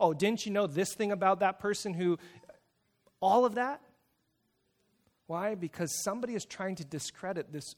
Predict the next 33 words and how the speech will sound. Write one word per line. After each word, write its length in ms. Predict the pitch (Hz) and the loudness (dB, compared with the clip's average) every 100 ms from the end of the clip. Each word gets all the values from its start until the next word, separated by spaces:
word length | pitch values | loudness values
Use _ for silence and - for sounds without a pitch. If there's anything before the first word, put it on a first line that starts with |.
| - | -12
amazing, 540 | 147 156 185 202 220 | -8 -6 -6 -6 -8
beautiful, 440 | 143 156 175 180 180 | -6 -6 -6 -6 -14
powerful 540 | - 160 160 170 170 | -10 -4 -2 -4 -8
thing 320 | - 170 160 | -12 -10 -8
that 80 | 139 | -10
you're 100 | 139 | -12
doing 300 | 123 139 143 | -12 -12 -12
in 80 | 123 | -14
this 180 | 117 - | -16 -18
world. 300 | 117 101 _ _ _ _ _ _ _ _ _ _ _ _ _ _ _ _ _ _ _ _ _ _ _ _ _ _ _ - | -20 -20 _ _ _ _ _ _ _ _ _ _ _ _ _ _ _ _ _ _ _ _ _ _ _ _ _ _ _ -18
In 80 | |
the 80 | 131 | -8
same 400 | 120 - 160 160 | -6 -2 -2 -4
way, 300 | 151 156 202 - _ _ _ _ _ _ _ _ _ _ _ _ _ | -4 -8 -10 -16 _ _ _ _ _ _ _ _ _ _ _ _ _
your 200 | 151 180 | -2 0
reward 440 | 165 131 139 170 | 0 -2 -4 -6
is, 180 | 165 - _ _ _ | -8 -12 _ _ _
hey, 280 | - 180 - _ _ _ _ _ _ _ _ _ - | -10 -10 -10 _ _ _ _ _ _ _ _ _ -12
you're 100 | 156 | -12
just 460 | 110 165 143 - | -6 -6 -4 -4
like 160 | 139 131 | -6 -8
the 80 | 135 | -12
prophets 500 | - 117 - - - | -10 -12 -12 -16 -14
that 120 | 120 | -14
have 80 | 113 | -12
gone 180 | 104 107 | -14 -14
before 340 | 110 - 107 - | -18 -20 -20 -20
us, 240 | - - _ _ _ _ _ _ _ _ | -20 -20 _ _ _ _ _ _ _ _
who 100 | 160 | -4
have 80 | 151 | -2
outcried 800 | 175 175 202 202 - 175 175 170 | 6 8 8 4 -2 4 6 4
against 360 | 151 156 - 147 | 0 -6 -8 -12
injustices, 840 | 135 127 - - - - 147 - | -12 -12 -14 -14 -16 -16 -20 -20